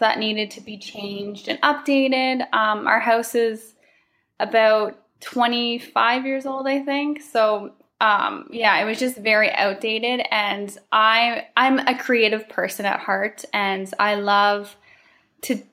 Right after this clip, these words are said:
to paint things. Um, I love crafts. I love just getting my hands dirty, you know? So I, step by step, we just changed things throughout our house. Um,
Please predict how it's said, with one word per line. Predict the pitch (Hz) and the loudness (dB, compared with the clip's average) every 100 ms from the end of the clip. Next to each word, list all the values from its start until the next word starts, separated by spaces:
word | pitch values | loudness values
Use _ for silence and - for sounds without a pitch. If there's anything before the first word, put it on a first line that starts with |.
| _ _ - | _ _ -8
to | 269 | -6
paint | - 233 226 - - | -4 -2 -2 -2 -6
things. | 240 220 214 220 226 220 | -2 0 0 -2 -6 -2
Um, | 214 202 196 190 - | 2 2 2 -2 -4
I | 208 | 0
love | 220 208 - | 2 0 -2
crafts. | - 247 240 240 240 240 - - - - | -2 2 4 4 2 0 -8 -20 -14 -4
I | 220 | -2
love | 220 226 233 226 | 2 2 2 -2
just | - 247 | -4 -2
getting | 262 262 269 | 0 2 4
my | 240 | 2
hands | 240 - 214 208 214 - | 0 -2 0 0 -2 -4
dirty, | 175 165 175 180 | -2 -2 -4 -6
you | 220 | -6
know? | 233 254 277 - - - - _ | -2 -2 -4 -10 -20 -20 -20 _
So | - 254 240 233 | -4 2 4 4
I, | - 226 226 220 - _ - | 4 4 4 0 -6 _ -14
step | - 240 247 | 0 0 4
by | 262 | 2
step, | 254 - - 214 226 - | 0 -4 0 2 0 -6
we | 226 208 | -6 -2
just | 214 208 - | -2 -4 -10
changed | - 226 226 233 - | -10 -8 -6 -8 -10
things | - 220 220 | -4 -2 -2
throughout | - - 202 202 | -8 -2 0 2
our | 208 | 0
house. | 185 170 190 - - | 2 0 0 -6 -4
Um, | 190 185 165 - | -2 0 -2 -6